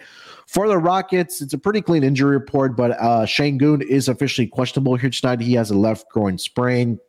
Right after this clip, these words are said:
a strain, I'm sorry. So look out for that if he's gonna be playing here tonight as well. Um, so let's start with the side here, minus two and a half in favor of the Lakers, uh, in Houston here tonight.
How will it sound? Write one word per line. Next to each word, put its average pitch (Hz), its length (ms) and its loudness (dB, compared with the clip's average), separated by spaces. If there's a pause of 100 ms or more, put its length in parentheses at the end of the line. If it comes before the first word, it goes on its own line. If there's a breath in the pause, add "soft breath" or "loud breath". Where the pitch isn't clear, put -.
(840)
a 127 80 -2
strain, 131 320 -2
I'm 117 120 -2
sorry. 101 280 0
So 110 140 -2
look 120 180 0
out 123 200 0
for 107 140 -2
that 104 180 2
if 98 80 -4
he's 104 120 -2
gonna 104 100 0
be 98 100 0
playing 98 280 -2
here 95 160 0
tonight 95 320 -2 (160)
as 90 340 -4
well. 113 540 0 (640 loud breath)
Um, 135 480 -2
so 165 120 0
let's 180 120 0
start 190 160 0
with 170 80 -4
the 147 40 -10
side 156 280 -2
here, 147 120 -2
minus 147 320 -4
two 147 100 -2
and 135 80 -2
a 123 40 0
half 131 260 -2
in 120 140 -2
favor 123 400 0
of 120 320 -2
the 107 180 0
Lakers, 127 880 0
uh, 104 260 0
in 120 160 2
Houston 113 280 0
here 90 140 0
tonight. 85 300 -4